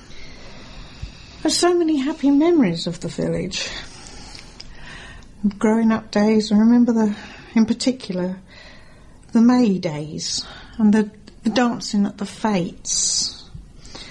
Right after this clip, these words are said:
and the fairs, the travelling fairs that used to come to the village.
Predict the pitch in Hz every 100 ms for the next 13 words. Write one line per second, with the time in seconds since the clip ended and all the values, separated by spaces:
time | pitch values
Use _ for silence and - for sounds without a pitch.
0 | - - - - 226 226 220 220 - -
1 | 269 214 180 180 175 - - 202 - 220
2 | 220 220 - 247 214 196 185 175 175 185
3 | 185 180 - 180 175 180 180 180 180